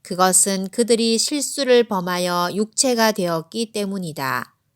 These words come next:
그들은 백이십 년밖에는 살지 못할 것이다.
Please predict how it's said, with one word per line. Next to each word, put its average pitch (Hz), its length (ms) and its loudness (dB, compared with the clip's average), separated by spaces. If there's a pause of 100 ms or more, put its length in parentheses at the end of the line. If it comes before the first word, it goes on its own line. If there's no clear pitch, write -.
(500)
그들은 170 640 -2
백이십 220 560 0
년밖에는 190 800 -2
살지 185 580 -4
못할 208 440 -4
것이다. - 720 -4